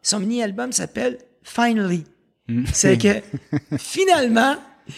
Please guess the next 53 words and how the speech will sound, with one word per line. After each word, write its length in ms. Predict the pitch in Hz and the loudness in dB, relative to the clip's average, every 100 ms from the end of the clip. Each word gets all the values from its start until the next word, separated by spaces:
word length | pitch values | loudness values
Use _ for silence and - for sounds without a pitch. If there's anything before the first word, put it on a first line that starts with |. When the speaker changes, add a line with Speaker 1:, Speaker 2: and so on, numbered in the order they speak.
| - 190 | -14 -6
Speaker 1:
vous 160 | 226 | 2
allez 180 | 285 302 | 4 4
être 140 | 311 | 2
obligé 200 | 330 320 | 0 -4
de 60 | 330 | -2
m'apprendre 380 | 262 226 254 254 | -2 0 0 0
comme 140 | 208 | -2
chanteur. 460 | 160 175 165 - - | 0 -2 -2 -6 -4
C'est 160 | - 220 | -2 0
merveilleux. 420 | 233 170 143 131 | 0 -2 -4 -4
Speaker 2:
C'est 120 | 131 147 | 0 2
ce 60 | |
Speaker 1:
Moi, 20 | |
Speaker 2:
qu'il 100 | 208 | 2
Speaker 1:
je, 40 | 196 | 4
Speaker 2:
disait. 140 | 190 | 4
Il 40 | 135 | 4
Speaker 1:
je 40 | |
Speaker 2:
disait 120 | 131 | 2
que 60 | 208 | 2
ça, 60 | 208 | 2
Speaker 1:
l'adore, 160 | 214 | 0
Anthony 220 | - 156 165 | -2 -6 -6
Cavana. 360 | 180 180 135 - | -6 -6 -10 -8
Speaker 2:
ça 160 | - | -2
fait 120 | 131 175 | 2 2
trente 260 | - 208 | 2 0
ans 80 | 202 | 0
qu'il 240 | - 143 135 | 0 2 2
a, 200 | 127 113 | 2 0
euh, 120 | 104 107 - _ _ _ | -2 -8 -14 _ _ _
qu'il 140 | - 147 | 2 4
a 40 | |
envie 160 | 143 147 | 4 4
de 60 | |
le 60 | 131 | 2
faire, 200 | - 117 | 0 -2
cet 100 | - | -2
album. 280 | 110 123 190 285 | -2 0 0 0
Speaker 1:
Oui. 220 | 156 170 - - - | 2 2 0 -8 -6
Speaker 2:
Euh, 380 | 110 110 104 107 - | -4 -2 -4 -8 -8
et 100 | 117 | 0
là, 100 | 143 | 4
il 100 | 214 | 4
le 80 | 190 | 2
fait. 160 | - 98 | -2 -4
Voilà. 180 | 101 - | -6 0
Parce 180 | 143 - | 0 2
qu'ici, 300 | 277 - 240 | 0 0 0
c'est 160 | - | 0
possible. 460 | 170 160 - 120 120 _ _ - | 2 2 2 0 -4 _ _ -6
Euh, 340 | 110 104 104 101 | -2 0 -2 -4
i-, 160 | - | -2